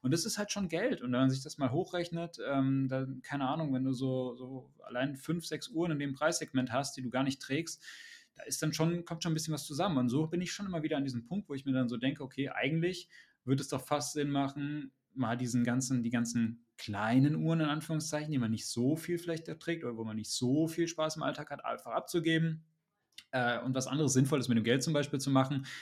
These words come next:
Das heißt, vielleicht die zu konsolidieren und eine andere oder zwei andere Uhren dafür zu kaufen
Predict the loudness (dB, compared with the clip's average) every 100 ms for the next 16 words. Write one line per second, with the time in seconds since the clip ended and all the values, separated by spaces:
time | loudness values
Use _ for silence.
0 | -16 -6 -2 -2 0 0 -2 -16 _ -6
1 | -4 -4 -4 -2 -2 -4 -2 0 0 -2
2 | 2 4 4 2 2 0 -4 -2 0 2
3 | 0 0 0 0 -2 -6 -4 2 2 2
4 | -2